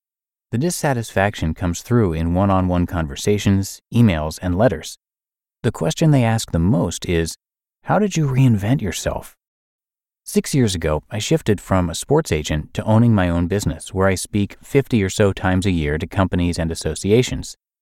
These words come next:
I also coach executives, help build teams, and get them involved in e-learning.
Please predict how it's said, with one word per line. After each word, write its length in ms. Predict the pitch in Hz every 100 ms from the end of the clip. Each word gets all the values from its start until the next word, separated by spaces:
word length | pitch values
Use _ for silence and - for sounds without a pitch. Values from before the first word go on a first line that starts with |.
| _ _ _ -
I 100 | 139
also 300 | 156 135 113
coach 340 | - 123 -
executives, 720 | 131 98 80 - 76 76 - _ _ _ -
help 220 | 143 127
build 300 | 117 113 98
teams, 640 | - 127 85 78 - -
and 280 | - 107 107
get 140 | 120 139
them 120 | 165
involved 400 | 143 120 120 113
in 100 | 110
e-learning. 520 | 113 139 73 69 -